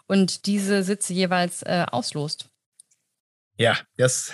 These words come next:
Speaker 2: <laughs> habe ich ja mal vorgeschlagen. Ein bisschen anders, aber ich habe das ja mal vorgeschlagen, schon als ich noch in der S P D im Bundestag saß und habe mir eine sehr blutige Nase geholt. Äh, wir haben ja in der letzten Sendung darüber gesprochen, wie das mit der Wahlbeteiligung aussieht, dass die immer weiter z-,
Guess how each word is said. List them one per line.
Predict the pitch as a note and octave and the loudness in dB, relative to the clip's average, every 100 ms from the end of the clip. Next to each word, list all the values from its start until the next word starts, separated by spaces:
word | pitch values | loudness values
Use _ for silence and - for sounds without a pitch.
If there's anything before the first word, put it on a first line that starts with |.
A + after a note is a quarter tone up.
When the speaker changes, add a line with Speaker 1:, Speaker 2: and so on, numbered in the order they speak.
| - | -12
Speaker 2:
<laughs> | - | 0
habe | - - | 0 2
ich | D#3+ | 2
ja | E3 - | 2 2
mal | - - | 0 0
vorgeschlagen. | C#3+ C#3+ - - C#3 D3+ | 2 4 2 4 2 2
Ein | F3 B2+ | -4 2
bisschen | F3+ G3+ F3 | 2 4 4
anders, | F3+ A3 G3+ F3+ | 6 8 6 8
aber | E3 | 6
ich | D3+ | 4
habe | - | 2
das | C3+ | -2
ja | D3 | -2
mal | D3 | -6
vorgeschlagen, | C3 D3 D3+ C#3+ C#3+ | -4 -4 -2 -2 -2
schon | C#3 C3+ - - - | -2 -4 -6 -10 -12
als | - C#3 | -6 -2
ich | C3 | 0
noch | A#2+ | 2
in | B2+ | 2
der | |
S | C3 | 2
P | - B2 | 2 2
D | |
im | A#2 | 2
Bundestag | A#2 F3 F3 F3+ D#3+ | 2 2 4 4 4
saß | C#3 C#3 E3 E3+ | 4 6 6 4
und | D3 | 0
habe | B2+ | -6
mir | E3 | -4
eine | C3 A2+ | -4 0
sehr | C3 E3 | 4 4
blutige | B2+ F3+ - C#3 | 6 2 2 0
Nase | B2+ C3 F3 E3+ | 4 4 4 4
geholt. | E3 D3+ D#3+ F3 F3 - - - _ - | 2 2 4 2 0 -14 -16 -18 _ 4
Äh, | D3 D3 C#3+ C#3+ C#3 | 8 8 8 2 -4
wir | D3 | 0
haben | C3+ D#3 | 2 4
ja | D3 | 4
in | D#3+ C#3 | 4 4
der | C3+ C3 - | 6 6 2
letzten | C3+ C#3+ E3 - D#3 | 2 2 2 0 4
Sendung | D#3 D#3 C#3+ | 4 6 4
darüber | C#3+ C#3 C#3 | 4 4 2
gesprochen, | C3+ - C#3 - D3+ D3+ C#3 | 0 0 0 2 2 0 -2
wie | B2 | 0
das | A#2 - | 0 0
mit | C#3 | 0
der | A#2+ | 2
Wahlbeteiligung | A#2+ B2+ C#3 - C#3 C3+ B2 B2 | 4 4 4 2 2 2 0 -2
aussieht, | - D3 F3 - F3 | 2 2 2 -2 -2
dass | D3+ - | -4 -4
die | D3+ | -4
immer | B2+ B2 | -2 0
weiter | B2 B2 | -2 -4
z-, | - | -10